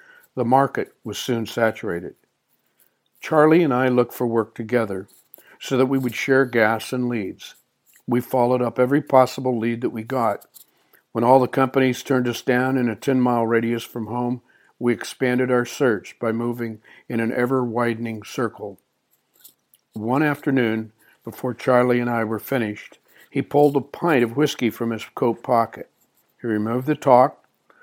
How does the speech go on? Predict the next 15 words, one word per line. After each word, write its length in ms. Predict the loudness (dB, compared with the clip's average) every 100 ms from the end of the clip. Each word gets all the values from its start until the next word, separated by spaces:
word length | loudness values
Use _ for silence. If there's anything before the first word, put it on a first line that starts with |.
| _
took 180 | -4 -4
a 60 | -2
long 600 | 2 4 6 6 4 0
swig, 460 | -4 0 2 2
and 140 | 2 0
offered 320 | -2 -4 -6
it 100 | -6
to 140 | -4 -4
me. 220 | -4 -8 _ _ _ _ _ _ _
This, 320 | -16 -14 -16 -2
this 300 | 0 2 -2
really 380 | -4 -4 -2
pissed 360 | -6 -4 -6 -4
me 200 | -6 -6
off. 340 | -6 -8 -10